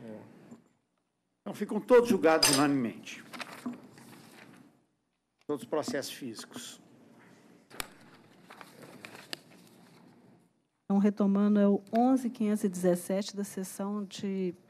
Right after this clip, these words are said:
Speaker 3: P J,
Speaker 2: Adiados.
Speaker 3: P J E de adiado. Doutor Zé Eduardo.
Speaker 2: Tem dois
Speaker 3: É,
Speaker 2: processos.
Speaker 3: recorrente é Viviane Ângela dos Santos Jorge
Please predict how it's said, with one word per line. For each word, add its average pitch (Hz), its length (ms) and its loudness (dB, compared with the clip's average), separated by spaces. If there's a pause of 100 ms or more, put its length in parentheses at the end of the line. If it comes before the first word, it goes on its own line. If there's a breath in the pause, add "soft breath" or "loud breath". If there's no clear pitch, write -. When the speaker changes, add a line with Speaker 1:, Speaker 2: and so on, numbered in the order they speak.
Speaker 3:
P 202 100 -2
J, - 20 2
Speaker 2:
Adiados. 190 720 0 (100)
Speaker 3:
P 196 100 0
J 190 280 -2
E 180 120 0
de 185 120 -4
adiado. 165 520 -8 (160)
Doutor 180 300 -6
Zé 190 160 -4
Eduardo. 156 680 -6 (2000 soft breath)
Speaker 2:
Tem 160 120 -6
dois 196 260 2
Speaker 3:
É, 190 100 2
Speaker 2:
processos. - 500 -8
Speaker 3:
recorrente 208 560 2
é 196 60 4
Viviane 190 580 0
Ângela 185 400 -2
dos - 160 -10
Santos 180 460 -8
Jorge 214 580 0